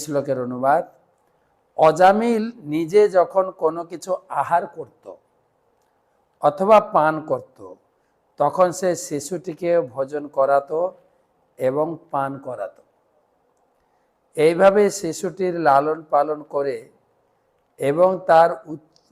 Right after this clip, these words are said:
নাম উচ্চারণ করে অজামিল সর্বদা ব্যস্ত থাকত এবং সে বুঝতে পারেনি যে তখন তার আয়ু সমাপ্ত হয়ে মৃত্যু আসন্ন হয়েছে। আমরা আলোচনা করছি অজামিল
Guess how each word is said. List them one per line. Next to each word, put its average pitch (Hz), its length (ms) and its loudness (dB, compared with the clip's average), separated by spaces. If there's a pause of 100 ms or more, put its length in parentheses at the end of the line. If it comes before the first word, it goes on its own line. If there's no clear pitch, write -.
(180)
নাম 147 200 4 (140)
উচ্চারণ 156 440 -2 (120)
করে 135 180 -2 (240)
অজামিল 139 460 -4 (800)
সর্বদা 170 580 2 (160)
ব্যস্ত 139 280 -2 (180)
থাকত 147 300 -8 (240)
এবং 175 220 0 (840)
সে 160 140 -2 (180)
বুঝতে 160 360 -6 (140)
পারেনি 208 360 2 (120)
যে 135 100 -6 (800)
তখন 139 340 2 (160)
তার 165 180 4 (320)
আয়ু 151 200 0 (200)
সমাপ্ত 143 480 -6 (140)
হয়ে 139 220 -8 (680)
মৃত্যু 160 720 -8 (420)
আসন্ন 147 440 -8 (160)
হয়েছে। 104 320 -14 (100)
আমরা 175 180 0 (100)
আলোচনা 180 420 -6
করছি 190 280 -10 (960)
অজামিল 160 640 0